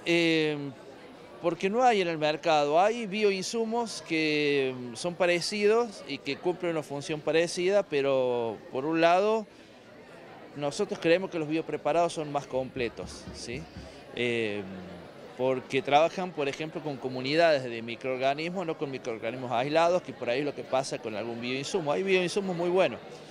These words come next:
El bioinsumo es un producto que, eh, lo hace la industria. Pues,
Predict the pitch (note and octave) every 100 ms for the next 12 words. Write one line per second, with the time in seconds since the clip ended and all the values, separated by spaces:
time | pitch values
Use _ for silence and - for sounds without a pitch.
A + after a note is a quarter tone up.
0 | - - - - - D3+ D#3 F#3+ F#3+ F#3
1 | G#3 G#3 G#3+ F#3+ F#3+ - F3+ D#3+ D#3+ F3+
2 | G#3 - E3 F#3+ G3 - D3 C#3 C3 C3
3 | C#3 E3 G3 D#3 D3 A3+ G#3+ C3 A2 -
4 | A#2